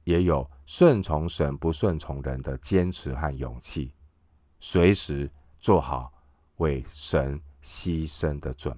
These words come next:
备。主的恩典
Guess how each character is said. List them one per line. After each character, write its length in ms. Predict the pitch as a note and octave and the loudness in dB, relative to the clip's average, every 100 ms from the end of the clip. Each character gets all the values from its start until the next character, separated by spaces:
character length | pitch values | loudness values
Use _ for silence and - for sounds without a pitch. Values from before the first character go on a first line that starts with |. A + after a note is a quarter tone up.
| - | -8
备。 220 | C#2 A#1+ - _ _ _ _ _ _ _ _ _ _ _ | -10 -10 -16 _ _ _ _ _ _ _ _ _ _ _
主 180 | - D2 | -4 -2
的 120 | D2+ | 0
恩 200 | E2 E2 | 0 -2
典 300 | - B1+ | -6 -8